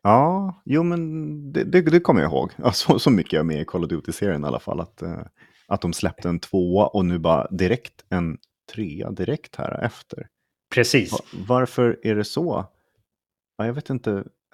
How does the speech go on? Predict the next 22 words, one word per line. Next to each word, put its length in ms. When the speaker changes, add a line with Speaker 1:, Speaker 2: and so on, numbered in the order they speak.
Speaker 1:
Alla 280
undrar 320
ju 100
varför 420
de 120
inte 280
bara 320
har 180
något 240
annat 260
emellan, 640
liksom 320
Black 320
Ops 300
och 100
sånt 200
där 120
som 160
de 100
brukar 380
köra. 280
Speaker 2:
Nej, 260